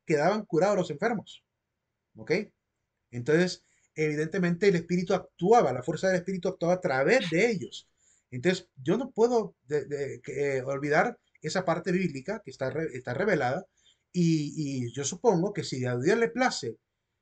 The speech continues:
que María sea mensajera para mandarnos algún tipo de mensaje, o a través de ella consigamos también un milagro, no consideraría que esté en contra-, en contradicción con la palabra misma, porque los santos siempre actuaron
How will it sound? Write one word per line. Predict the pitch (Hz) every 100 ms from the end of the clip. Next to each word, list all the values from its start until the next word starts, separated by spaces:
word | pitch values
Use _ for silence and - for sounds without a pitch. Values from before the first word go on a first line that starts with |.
| _
que | 156 156
María | 135 143 214 226 -
sea | 190 185
mensajera | 175 165 147 - 208 160 120 _ _
para | 131 120
mandarnos | 123 135 160 175
algún | 165 160 165
tipo | 170
de | 170
mensaje, | 160 156 175 127 110 _ _ _
o | - 160 151
a |
través | 147 143 196
de | 208
ella | 175
consigamos | 160 156 151 165 185
también | 180 160 196 160
un | 160
milagro, | 190 185 139 135 233 _ _ _ _ -
no | 151 180
consideraría | 220 214 - 185 147 165 196
que | 170
esté | - 180 185
en | 175
contra-, | 170 160 156
en | 143 135
contradicción | 147 151 151 131 185 185
con | 170
la | 127
palabra | 156 147
misma, | 190 233 120 _ _ _ _ _ _
porque | 151 151
los | 143
santos | 175 185 190
siempre | 180 185
actuaron | - 185 247